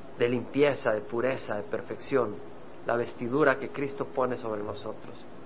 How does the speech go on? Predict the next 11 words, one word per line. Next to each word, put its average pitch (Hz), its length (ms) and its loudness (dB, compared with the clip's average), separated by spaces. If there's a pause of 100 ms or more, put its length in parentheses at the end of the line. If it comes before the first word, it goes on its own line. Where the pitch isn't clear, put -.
(260)
Primero, 160 460 8
por 135 180 2
su - 100 -6
sangre 160 340 4
nos 131 160 2
hace - 200 0
perfectos - 760 -2 (640)
ante 123 300 4
Dios. 113 360 2
Y 160 60 -2
segundo, 202 640 4